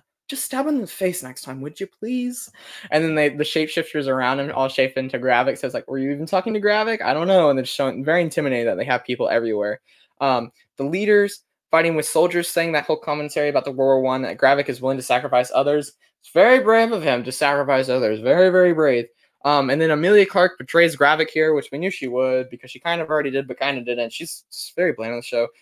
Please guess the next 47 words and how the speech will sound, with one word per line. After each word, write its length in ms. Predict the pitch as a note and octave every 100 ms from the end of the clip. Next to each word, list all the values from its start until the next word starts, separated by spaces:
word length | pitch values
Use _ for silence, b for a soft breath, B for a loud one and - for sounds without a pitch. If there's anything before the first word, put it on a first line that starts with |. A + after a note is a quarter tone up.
| _
But 100 | A3+
it's 120 | C4+
what 140 | C4+ E4+
a 20 |
waste 300 | C3 C#3+ B2+
if 60 |
she's 220 | - B2 -
dead, 360 | G#2 A#2+ G#2+
if 100 | A2
he 120 | -
killed 260 | - A#2+ A2+
her. 100 | G#2+
But 220 | G#2+ G2+ - _ _ _ _ _ _ -
I 220 | C#3+ - -
don't 180 | D3+
know. 140 | C#3+ - D3+
Emilia 260 | G#3 B3+
Clarke 220 | - D#3+
is 80 | B2+
just 160 | A#2 -
a 40 |
great 180 | - B2+
actress. 320 | A#2+ - C3
I 80 | C3+
love 200 | C#3 C3+
her 60 | C3+
in 80 |
Game 140 | B2 A#2
of 100 | A#2
Thrones. 260 | A#2 A2+
She's 220 | - C3+ B2+
just 180 | -
so 140 | C#3 C3
great 220 | A#2+ A#2+
there. 120 | A2+
And 80 | A2+
when 120 | B2
she 120 | B2+
got 160 | E3+ D#3+
cast 240 | D3 D3
in 80 | C3+
a 20 |
Marvel 280 | B2 C3 C3+
show, 120 | C3+
I 40 | B2+
was 80 |
like, 80 | C3+